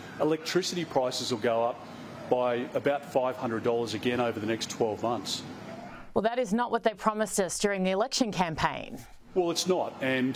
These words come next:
Speaker 1: there are about twelve election promises that have been broken just within this first year, and there's still a lot of scepticism around whether they will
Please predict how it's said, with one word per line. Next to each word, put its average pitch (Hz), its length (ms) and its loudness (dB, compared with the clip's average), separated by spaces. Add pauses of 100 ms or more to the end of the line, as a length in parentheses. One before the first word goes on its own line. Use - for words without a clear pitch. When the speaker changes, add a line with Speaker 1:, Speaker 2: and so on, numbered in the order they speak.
(120)
Speaker 1:
there 135 140 4
are 135 40 4
about 131 260 0
twelve 143 320 2
election 120 420 0
promises 123 480 0
that - 80 -4
have 107 100 -4
been 107 160 2
broken 117 500 0 (480)
just - 280 0
within 127 260 2
this 120 160 0
first 113 420 -2
year, 117 320 2 (500)
and 117 300 0
there's 117 180 0
still - 260 2
a 131 160 2
lot 123 140 2
of 120 80 0
scepticism 123 640 0
around 113 340 2
whether 117 280 2 (540)
they 120 200 2
will 113 320 0